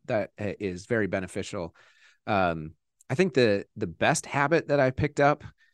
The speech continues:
in the last couple of years was, uh, simply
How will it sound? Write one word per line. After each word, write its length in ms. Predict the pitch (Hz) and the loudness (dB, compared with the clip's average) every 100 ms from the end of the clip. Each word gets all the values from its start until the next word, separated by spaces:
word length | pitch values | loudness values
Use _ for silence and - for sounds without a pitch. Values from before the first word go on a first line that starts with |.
| _ | _
in 140 | 131 | -4
the 80 | 123 | 0
last 260 | 123 139 135 | 0 -2 -2
couple 240 | 135 131 | 0 2
of 80 | 123 | 2
years 500 | 120 127 131 127 - - | 4 2 2 -2 -10 -4
was, 520 | 117 107 98 - - - | -2 0 -2 -6 -10 -6
uh, 220 | 113 98 - | -4 -4 -6
simply 720 | - 147 139 135 127 117 107 | -4 -4 0 2 2 2 -4